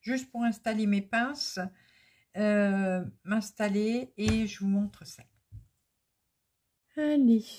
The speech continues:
Alors, je suis où ? Je suis là. Donc, attendez. Voilà.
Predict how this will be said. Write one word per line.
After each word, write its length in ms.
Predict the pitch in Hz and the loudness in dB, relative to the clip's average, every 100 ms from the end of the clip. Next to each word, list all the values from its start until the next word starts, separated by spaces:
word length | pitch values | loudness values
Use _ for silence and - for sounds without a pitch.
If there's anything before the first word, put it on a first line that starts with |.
| - - - - 214 - | -20 -20 -20 -14 -14 -4
Alors, 500 | 240 196 139 127 147 | -2 -2 -4 -8 -12
je 400 | - - 226 233 - | -14 -8 -6 -6 -10
suis 580 | - - 208 190 180 | -20 -10 -6 -4 -4
où ? 320 | 202 214 233 233 | -2 -2 -2 -2
Je 100 | 202 | -2
suis 300 | 202 - 185 | -4 -10 -12
là. 400 | 156 151 156 156 165 160 _ - - - | -8 -6 -6 -6 -8 -12 _ -20 -20 -16
Donc, 320 | 170 170 175 - | -14 -12 -14 -14
attendez. 480 | 170 - - - 123 120 - _ _ _ _ _ _ _ _ _ _ _ _ _ _ _ _ _ _ _ - - - - _ - _ _ - - _ _ _ _ _ _ _ _ | -16 -16 -18 -18 -18 -20 -20 _ _ _ _ _ _ _ _ _ _ _ _ _ _ _ _ _ _ _ -20 -18 -18 -18 _ -20 _ _ -16 -16 _ _ _ _ _ _ _ _
Voilà. 220 | 175 156 | -12 -12